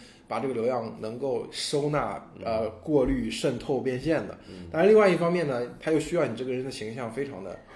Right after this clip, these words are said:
Speaker 1: 正-，符合我们官方的这种政治正确。
Speaker 2: 嗯。对，哦，我们，我刚才我想补充一下，刚才聊到那个他和三，其他三个人的对比之间，我觉得他的这个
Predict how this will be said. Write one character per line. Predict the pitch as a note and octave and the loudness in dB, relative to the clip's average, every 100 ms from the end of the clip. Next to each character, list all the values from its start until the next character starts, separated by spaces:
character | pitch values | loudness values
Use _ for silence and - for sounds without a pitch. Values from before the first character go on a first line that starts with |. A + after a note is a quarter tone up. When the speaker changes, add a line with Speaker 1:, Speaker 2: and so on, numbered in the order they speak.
| - | -18
Speaker 1:
正-， | - - | -16 -14
符 | - A#2+ | -10 0
合 | D#3 | 4
我 | D3+ G#2 | 4 2
们 | A2 | -2
官 | B2+ D3 | 0 0
方 | D3+ | -2
的 | C#3 | -4
这 | |
种 | C#3 | -6
政 | C3+ C3+ | -6 -6
治 | |
正 | C#3+ C#3+ | -6 -8
确。 | A2+ - - - | -10 -16 -18 -20
Speaker 2:
嗯。 | E2+ E2 - - _ - _ _ - _ _ _ _ - - - | -18 -18 -20 -20 _ -20 _ _ -20 _ _ _ _ -20 -20 -16
对， | - G#2 F2+ - - - - - - | -8 -8 -8 -16 -20 -20 -20 -20 -18
哦， | - A2 | -4 -4
我 | |
们， | G#2 A2 - | -2 -4 -4
我 | A2 | -6
刚 | A#2+ C3+ | -4 -2
才 | |
我 | B2+ | 0
想 | C#3+ C#3+ | -2 -2
补 | - | -6
充 | - A#2+ | -6 -6
一 | |
下， | A2+ | -4
刚 | A#2 A2+ | -6 -6
才 | G2 | -6
聊 | G2+ F#2+ | -4 -4
到 | G2+ G#2 | -4 -6
那 | G#2+ | -8
个 | G2+ F#2+ F#2 F2+ F2+ - - | -8 -6 -6 -8 -12 -20 -18
他 | - G#2+ | -12 -8
和 | F#2 | -8
三， | F#2 F#2 | -8 -10
其 | F#2 F2+ | -10 -10
他 | A2 | -10
三 | - F#2+ | -8 -8
个 | G2 | -8
人 | E2+ E2+ | -8 -8
的 | E2+ E2 | -10 -10
对 | - F#2 | -12 -12
比 | F2 | -12
之 | - | -16
间， | - E2+ | -12 -8
我 | E2+ | -8
觉 | F2 | -8
得 | |
他 | C#3+ B2+ | -8 -6
的 | A#2+ | -6
这 | B2 | -6
个 | A#2 G2 | -4 -6